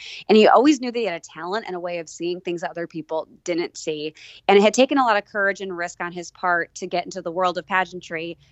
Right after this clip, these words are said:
But this win, it was the confirmation that he needed. And from that point on, he wasn't going to let anything stop him. And I think this is time for a really brief coaching moment.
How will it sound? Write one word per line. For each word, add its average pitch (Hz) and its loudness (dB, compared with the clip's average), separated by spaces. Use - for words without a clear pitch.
But 180 -2
this 208 -4
win, 277 -2
it 185 -4
was 202 -4
the 180 -6
confirmation 208 -2
that 196 0
he 196 2
needed. 185 0
And 175 -8
from 190 -8
that 175 0
point 196 -6
on, 175 -2
he 180 -16
wasn't 170 -8
going 165 -8
to 165 -16
let 160 -6
anything 220 2
stop 175 0
him. 160 -6
And 185 0
I 190 2
think 233 -4
this 302 -6
is 277 -8
time 190 0
for 175 0
a 165 0
really 180 -2
brief 175 -4
coaching 160 -8
moment. 208 4